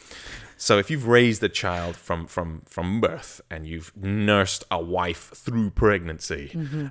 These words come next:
Speaker 1: and then through through the post-pregnancy and then,
Speaker 2: Mm-hmm.
Speaker 1: you know, deep into being a sort of, having a wife with a child, then you've earned the right to call yourself a man. Because then, you know, then there is, like, there's loads of bush,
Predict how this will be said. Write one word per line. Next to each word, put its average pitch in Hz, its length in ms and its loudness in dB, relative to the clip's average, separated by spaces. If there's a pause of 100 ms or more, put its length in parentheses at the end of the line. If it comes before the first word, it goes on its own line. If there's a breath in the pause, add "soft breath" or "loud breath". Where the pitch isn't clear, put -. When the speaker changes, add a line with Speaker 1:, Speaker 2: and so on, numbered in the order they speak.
Speaker 1:
and 90 180 -4
then 85 220 -2
through 98 480 2 (320 soft breath)
through 98 360 2
the 87 60 -2
post-pregnancy 85 1120 -2 (140)
and 80 220 -6
then, 85 180 -4
Speaker 2:
Mm-hmm. - 240 -10
Speaker 1:
you 90 60 -8
know, 78 220 -10 (220)
deep 101 280 -4
into 95 380 -2
being 90 300 -2
a 82 60 -10
sort 90 180 -2
of, - 300 -14
having 90 380 0
a 85 180 -4
wife 92 600 2
with 98 200 2
a 101 80 2
child, - 540 -10 (420 loud breath)
then 135 300 6
you've 98 180 -4
earned 98 260 2
the 85 60 -4
right 87 280 -2
to - 60 -10
call 92 280 -2
yourself 87 320 -2
a 80 40 -12
man. 104 380 2
Because 101 340 4 (300 loud breath)
then, 123 540 4
you 139 140 0
know, 98 300 4
then 117 220 6
there 98 180 4
is, 90 180 0
like, 82 340 -10 (240)
there's 82 320 -6 (140)
loads 98 300 2
of 78 100 -10
bush, - 400 -8